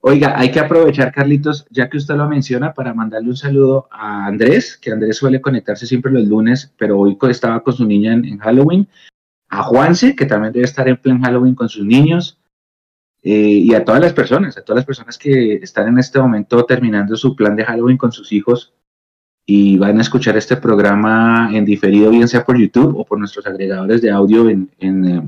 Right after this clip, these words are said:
Apple Podcast o en Spotify. Un abrazo grande y que disfruten esta, esta fiesta del Halloween, es para los niños. Eh,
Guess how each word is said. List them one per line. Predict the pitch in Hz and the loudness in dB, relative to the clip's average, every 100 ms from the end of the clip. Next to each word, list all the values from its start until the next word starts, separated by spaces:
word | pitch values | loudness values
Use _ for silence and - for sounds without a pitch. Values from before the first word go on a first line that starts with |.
| - | -6
Apple | 101 113 107 | -4 -2 -2
Podcast | 117 113 117 - 113 | -2 -2 -4 -2 -2
o | 101 | 0
en | |
Spotify. | 92 - 110 135 156 175 - _ _ _ _ _ _ _ _ _ - | -2 -2 0 2 2 0 -4 _ _ _ _ _ _ _ _ _ 0
Un | 120 139 | 4 6
abrazo | 143 139 135 | 4 4 2
grande | 131 127 123 | 4 4 2
y | 117 | 0
que | 104 | -2
disfruten | 98 - 104 113 117 | -2 -4 -6 -4 -6
esta, | - 113 113 - | -6 -6 -6 -10
esta | - 123 | -10 -6
fiesta | 120 117 | -4 -2
del | 113 | 0
Halloween, | 120 131 135 113 | 2 4 4 2
es | |
para | - 123 | 2 2
los | 117 | 2
niños. | 101 95 87 - _ _ _ _ _ _ - | 2 0 -4 -14 _ _ _ _ _ _ 0
Eh, | 113 117 | 4 4